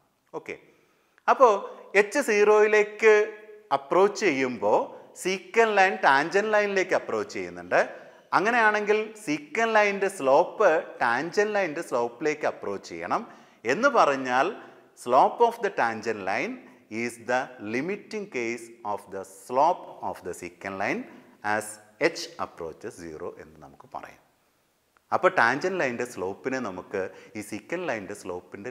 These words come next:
ലിമിറ്റായിട്ട് കണക്കാക്കാം. secant ലൈനിൻ്റെ സ്ലോപ്പ് എന്താ? f of x plus h minus f of x divided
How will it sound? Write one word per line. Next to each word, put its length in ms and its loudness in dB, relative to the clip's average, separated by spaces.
ലിമിറ്റായിട്ട് 680 -12
കണക്കാക്കാം. 480 -14
secant 300 -10
ലൈനിൻ്റെ 260 -8
സ്ലോപ്പ് 280 -6
എന്താ? 160 -6
f 120 -16
of 100 -10
x 20 -20
plus 260 0
h 100 -6
minus 260 -10
f 100 -20
of 140 -6
x 160 -16
divided 400 -6